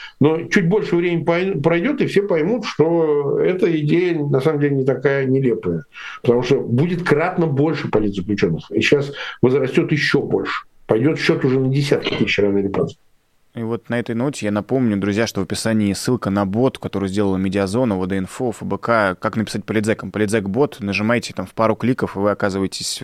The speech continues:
Speaker 2: в окне заполнения, собственно, где надо ввести ваш текст, адресованный политзаключенным, пишите им. Спасибо большое. У нас сегодня в эфире был Марк Фейгин. Марк Захарович, благодарю вас за этот разговор.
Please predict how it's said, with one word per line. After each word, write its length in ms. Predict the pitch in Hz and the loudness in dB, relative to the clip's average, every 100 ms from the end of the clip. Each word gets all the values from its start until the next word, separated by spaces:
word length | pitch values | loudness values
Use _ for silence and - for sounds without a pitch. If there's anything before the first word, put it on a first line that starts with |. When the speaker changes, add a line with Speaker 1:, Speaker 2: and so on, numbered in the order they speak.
| - | -12
Speaker 2:
в 180 | 104 98 | -8 -4
окне 220 | 101 117 | -2 -2
заполнения, 580 | 101 - 101 101 95 92 - | -2 0 2 2 2 0 -4
собственно, 260 | - - 101 | -12 -4 0
где 80 | |
надо 160 | 101 101 | 2 2
ввести 280 | 101 - 107 | 0 0 2
ваш 180 | 95 - | 2 0
текст, 320 | 110 - - - - - - - - | -4 -4 -10 -18 -18 -18 -18 -12 -4
адресованный 460 | 101 107 120 113 | 0 2 2 2
политзаключенным, 580 | 98 110 107 - 147 117 | 0 0 -2 -2 0 0
пишите 440 | - - 117 - 92 | -2 -4 -4 -8 -12
им. 140 | - - - | -14 -20 -8
Спасибо 340 | - 139 240 226 | -2 0 2 4
большое. 380 | 185 165 220 180 | 2 4 4 4
У 60 | |
нас 140 | 139 - | 4 0
сегодня 340 | 156 156 143 | 0 2 2
в 80 | 127 | 0
эфире 280 | 127 160 135 | 0 0 2
был 200 | 120 123 | 2 4
Марк 240 | 127 - | 2 0
Фейгин. 340 | - 185 160 127 | 0 0 2 0
Марк 140 | 139 | 0
Захарович, 260 | 135 135 110 | 0 0 0
благодарю 380 | 120 139 196 156 | 0 2 4 4
вас 100 | 123 | 2
за 80 | 123 | 0
этот 160 | 120 127 | 0 -2
разговор. 460 | 117 135 170 202 | 2 4 4 2